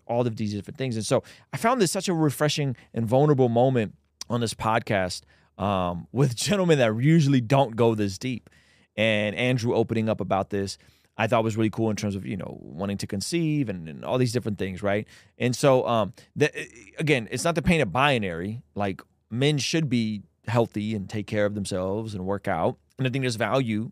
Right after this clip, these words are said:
I mean, the scripture says there is some value to physical training, but that doesn't mean that that's all we wrap our identity around. And so it's like, when there is a moment where people can be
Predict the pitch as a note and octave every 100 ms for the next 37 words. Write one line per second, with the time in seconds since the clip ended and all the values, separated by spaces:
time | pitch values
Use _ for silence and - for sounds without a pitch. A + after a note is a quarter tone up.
0 | - C3+ C3 - - C#3 A2 F#2 A#2+ A#2+
1 | C3 C#3 B2+ G#2 A2+ A2+ A2+ - A2+ D3+
2 | C#3+ - - _ _ _ - D3+ F3 C#3+
3 | - B2+ D#3+ D#3 C#3+ C#3 A#2 - B2 -
4 | G#2 B2+ B2 B2 A2 G#2 G2+ G2 G2 C3+
5 | E3+ B2 G2+ F2 F#2 - - - B2+ C3
6 | C#3+ C3 B2+ A#2 G2+ _ _ - B2 D#3+
7 | D#3+ - B2+ B2+ B2+ B2 A#2 - A2 A2+
8 | A2+ E3 D3 A2 G#2+ G2+ A2+ A2+ - A2
9 | F#2+ F#2+ - G2+ - C3+ E3 C3+ A2